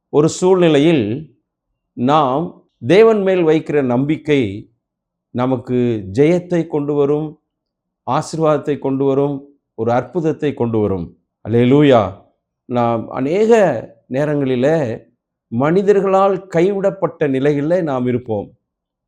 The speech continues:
சில வேளை மருத்துவர்கள் சொல்லுவார்கள், "எங்களால் ஆன அளவு,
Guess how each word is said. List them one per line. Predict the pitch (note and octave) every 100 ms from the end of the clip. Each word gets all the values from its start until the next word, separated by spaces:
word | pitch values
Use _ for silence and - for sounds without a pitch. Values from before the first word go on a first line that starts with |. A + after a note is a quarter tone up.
| _ _ _
சில | _ - C#3
வேளை | D3+ G3+ G3+
மருத்துவர்கள் | D#3 F3 G#3 - G#3 G3 G3 E3+ E3
சொல்லுவார்கள், | E3+ D#3+ E3 E3+ D#3 D#3 D#3+ A#2+ B2+ - _ _
"எங்களால் | A#2 C3 E3 E3+ F3+ F#3 A3
ஆன | G3+ E3 F#3 G3+
அளவு, | G3+ F#3 G#3+ A3+ G3+ - -